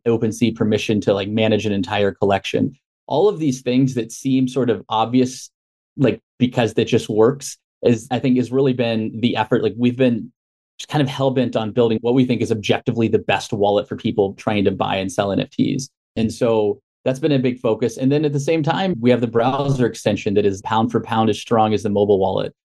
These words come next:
If you add a wallet on the browser extension, it shows up in the mobile wallet, vice versa.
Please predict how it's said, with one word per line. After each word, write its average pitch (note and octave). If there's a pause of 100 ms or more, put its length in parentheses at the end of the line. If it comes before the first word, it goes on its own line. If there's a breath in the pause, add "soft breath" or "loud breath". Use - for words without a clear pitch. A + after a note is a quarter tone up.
(140)
If -
you G#2
add A2+
a A#2+
wallet A#2
on G#2
the G#2
browser B2+
extension, A#2
it G2
shows G#2
up G#2
in G2
the G2
mobile A2+
wallet, A2
vice G2+
versa. A2+